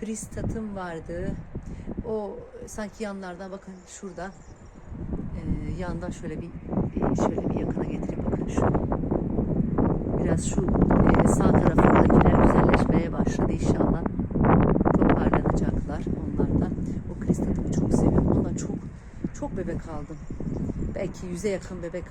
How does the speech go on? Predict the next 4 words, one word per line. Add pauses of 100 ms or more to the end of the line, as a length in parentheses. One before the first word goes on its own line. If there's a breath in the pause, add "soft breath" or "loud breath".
(120)
aldım. (720 loud breath)
Hep
kasaların
arasında